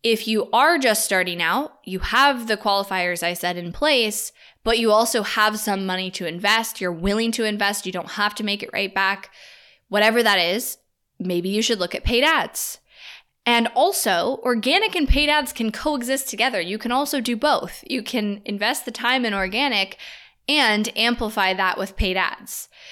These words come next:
So ultimately, paid ads are going to be an amplifier. They're going to amplify the foundation you have. So what we talked about, the ideal, understanding of, uh, your ideal customer, your messaging, the way you attract them.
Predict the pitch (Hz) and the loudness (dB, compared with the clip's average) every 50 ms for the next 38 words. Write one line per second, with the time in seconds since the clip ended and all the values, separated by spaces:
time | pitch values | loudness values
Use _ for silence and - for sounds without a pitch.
0 | - - - - - - 269 254 240 240 226 - - - 285 339 381 381 381 320 | -20 -14 -10 -4 0 2 2 4 4 2 0 0 -2 -2 0 0 0 0 0 0
1 | 277 214 185 - - 190 180 175 180 175 170 - - _ - - - 294 330 359 | 0 -2 -2 -4 -6 -6 -4 -4 -4 -4 -6 -8 -12 _ -10 -4 -2 0 2 2
2 | 349 - - 196 185 180 185 214 269 294 262 269 240 - - _ _ - 208 208 | 2 2 2 2 2 4 4 2 2 0 -2 -4 -6 -8 -8 _ _ 0 2 2
3 | 202 196 202 196 185 202 190 196 202 208 208 - 208 196 190 185 - - 180 175 | 4 2 0 0 0 0 2 2 2 0 -2 -4 -4 -4 -4 -4 -4 -4 -4 -6
4 | 170 - 160 156 - 156 - 71 71 - - - _ _ - - - - - - | -6 -8 -10 -10 -6 -4 -4 -4 -4 -6 -8 -12 _ _ -20 -20 -20 -20 -20 -14
5 | _ - 208 220 254 254 269 285 269 269 247 247 233 220 - - 202 208 208 220 | _ 0 2 2 2 4 4 4 4 4 2 2 0 -2 -2 0 0 0 0 0
6 | 220 226 214 - - 190 185 180 170 165 175 160 165 185 - _ _ _ _ _ | -2 -4 -4 0 0 2 2 2 2 2 0 -2 -2 -4 -8 _ _ _ _ _
7 | _ _ _ _ _ _ _ _ _ - 190 196 - 202 190 180 175 180 180 - | _ _ _ _ _ _ _ _ _ -8 -4 0 2 2 2 2 0 -2 -2 0
8 | 240 262 302 311 285 - - 160 208 233 - - - 214 190 190 185 190 202 196 | 0 0 0 2 0 0 0 0 -2 -4 -4 -4 0 2 2 2 2 0 0 0
9 | 233 240 - 220 175 170 - 185 165 165 185 180 - 185 185 185 180 175 180 180 | -2 -2 0 0 0 -2 -2 -4 -2 -2 -2 -2 -2 -2 -2 -2 -2 -2 -4 -4
10 | 180 - - 180 185 - - 185 185 185 190 196 - 208 196 196 196 196 190 143 | -4 -4 -4 -8 -10 -8 -6 -4 -4 -2 -2 -2 -2 -2 0 0 -2 -2 -4 -4
11 | - 185 - - 190 196 190 185 175 175 170 - - - 240 240 - 226 220 208 | -4 -4 -4 -2 -2 -2 -2 -2 -2 -2 -4 -4 -4 -4 -4 -4 -4 -2 -2 -2
12 | 202 185 170 175 185 202 220 220 220 208 220 202 196 190 180 170 175 175 170 165 | -2 -2 -4 -2 -2 -2 -2 -2 -4 -6 -6 -6 -4 -4 -4 -4 -4 -4 -6 -6
13 | 170 175 170 - - 185 - - - - - - - - | -6 -6 -4 -4 -2 -2 -2 -4 -4 -8 -8 -8 -10 -14